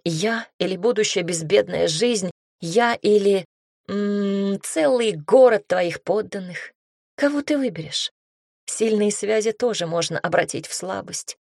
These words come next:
Нужно лишь поставить человека в безвыходную ситуацию и заставить выбирать между двумя, скажем, одинаковыми привязанностями. Поэтому я не хочу ни с кем сближаться, дружить и уж тем более становиться парой.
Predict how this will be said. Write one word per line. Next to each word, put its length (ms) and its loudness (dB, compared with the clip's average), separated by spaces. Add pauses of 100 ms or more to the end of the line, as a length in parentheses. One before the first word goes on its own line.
(280)
Нужно 360 0
лишь 260 -2
поставить 540 -6
человека 460 -2
в 40 -2
безвыходную 580 -4
ситуацию 680 -8
и 100 -2
заставить 540 -4
выбирать 480 0
между 300 0
двумя, 400 0
скажем, 540 0 (420)
одинаковыми 920 2
привязанностями. 1120 -2 (500)
Поэтому 280 -2
я 100 4
не 120 2
хочу 340 -4
ни 140 -2
с 100 -6
кем 240 -4
сближаться, 600 -6
дружить 540 -6
и 40 -8
уж 180 -8
тем 200 -6
более 280 0
становиться 480 -6
парой. 420 -2